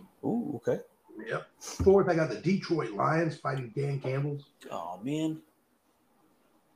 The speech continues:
Speaker 2: Three, I got the Kansas City Chiefs.
Speaker 1: Oh, okay.
Speaker 2: Two, oh, man, this hurts. Uh,
Speaker 1: Mm-hmm, mm-hmm, mm-hmm,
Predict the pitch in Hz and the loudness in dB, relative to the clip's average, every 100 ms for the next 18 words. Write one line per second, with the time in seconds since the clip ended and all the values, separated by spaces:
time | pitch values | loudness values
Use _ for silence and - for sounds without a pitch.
0 | _ - - 202 208 185 156 - 170 165 | _ -8 4 6 8 8 6 2 0 2
1 | 135 - 143 - 180 185 165 - - - | 0 0 -2 0 2 2 2 -6 -16 -20
2 | - - - - - _ _ _ _ _ | -2 -2 -2 -8 -16 _ _ _ _ _
3 | _ _ _ _ _ _ - 202 226 220 | _ _ _ _ _ _ 6 6 6 0
4 | 165 - - - 139 - 196 - - - | -2 -6 -8 -2 0 0 -4 -8 -8 -10
5 | 135 120 117 - - - - _ _ 151 | -8 -6 -6 -6 -14 -20 -20 _ _ 0
6 | 139 123 120 123 143 139 123 139 - 135 | 4 4 2 -2 -2 -4 -4 -2 -2 -2